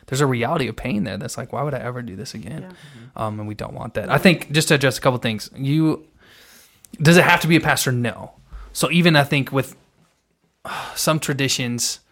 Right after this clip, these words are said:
Speaker 1: um, and e-, the Catholic tradition, I think personally, I like that the priority they,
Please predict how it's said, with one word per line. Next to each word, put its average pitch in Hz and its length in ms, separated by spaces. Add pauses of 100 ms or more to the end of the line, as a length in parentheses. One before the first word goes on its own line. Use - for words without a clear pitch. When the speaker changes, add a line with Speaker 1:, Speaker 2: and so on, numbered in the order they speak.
(160)
Speaker 1:
um, 113 400
and 131 160
e-, 139 160
the 131 140
Catholic 135 380
tradition, 120 500
I 131 160
think 117 420
personally, 107 640 (680)
I 131 120
like 131 420
that 139 160
the 131 80
priority 123 800 (100)
they, 123 260